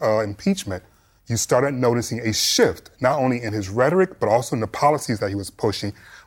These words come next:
not only when it came to criti-, uh, uh, C R T or the, the sixteen nineteen Project, but particularly when it came to queer people. He went after us, and he's going after our kids, which is even a greater sign that he's nothing more than a bully, just like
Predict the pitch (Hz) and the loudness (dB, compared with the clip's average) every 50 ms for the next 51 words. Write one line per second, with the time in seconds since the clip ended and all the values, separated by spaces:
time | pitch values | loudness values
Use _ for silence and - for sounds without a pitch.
0 | _ _ _ 110 117 151 160 170 165 160 151 143 - - - 139 135 135 127 - | _ _ _ 2 4 4 4 2 2 2 0 -2 -2 -2 -2 0 0 0 0 0
1 | - 127 117 110 107 101 101 101 101 - _ _ _ - - - _ _ _ - | 0 2 4 4 4 2 0 -2 -8 -14 _ _ _ -14 -14 -14 _ _ _ -10
2 | - - 131 135 143 - - - 120 107 104 98 95 107 113 92 90 87 92 95 | -2 2 2 2 2 0 0 2 2 4 4 2 0 -2 -2 -2 -4 -4 -6 -10
3 | _ _ _ _ - 113 95 - - - 135 135 131 123 120 120 - - - 123 | _ _ _ _ -12 -8 -6 -4 0 2 2 4 4 4 4 2 0 0 2 4
4 | 123 120 120 120 117 113 98 92 90 - - - - - - - 117 101 - - | 4 4 4 4 2 2 2 0 0 -2 -4 -10 -20 -20 -12 -10 -10 -10 -10 -16
5 | - - 147 110 - - 107 - - 143 113 - - 113 113 117 123 123 - - | -16 -10 -10 -8 -6 -4 -4 0 0 -2 -2 0 -2 0 2 2 2 0 0 -4
6 | 107 - - 104 98 101 104 107 104 - - - - - - - - 120 - - | -6 -2 0 0 0 2 2 0 0 0 -6 -16 -16 -4 -2 -2 -2 0 0 0
7 | 226 - 226 196 180 180 165 147 - - 143 135 123 110 - - - - 131 131 | 0 2 2 2 2 2 0 0 0 -2 -2 0 -2 -2 -6 -6 0 2 2 2
8 | 123 - - 92 - - - - - 180 190 220 165 110 - _ - 147 139 139 | 2 0 -10 -14 -14 -14 -20 -12 -8 -4 -2 -2 -2 -2 -4 _ 0 2 2 2
9 | - - 110 110 110 90 - - 104 110 104 - - 185 208 202 196 180 - - | -2 -4 -2 0 0 -2 -2 -6 -6 -6 -6 -2 -2 -2 0 0 -2 -4 -2 0
10 | 139 123 110 - - - - 156 135 95 82 - - - - - - - _ - | 0 0 0 0 -4 -2 0 0 0 0 -2 -4 -10 -12 -14 -20 -20 -20 _ -4
11 | 123 117 - 127 110 - - - 165 135 135 135 117 107 101 - - _ - - | -4 -2 -2 -2 -4 -4 -4 -4 -2 0 0 0 0 0 -2 -8 -16 _ -6 -6
12 | 113 95 127 131 139 151 143 123 - - - 113 104 92 90 101 98 107 120 107 | -2 0 4 4 4 4 4 2 -2 0 0 0 0 0 -2 -4 -6 -6 -6 -4
13 | - 117 117 113 - 110 101 104 107 104 98 98 95 92 92 - 107 104 98 90 | -2 -2 -2 -2 -2 -6 -2 0 -2 -2 -2 -4 -8 -8 -2 0 0 0 0 -4
14 | 87 - 104 - - 113 107 | -8 -10 -12 -6 -4 -4 -4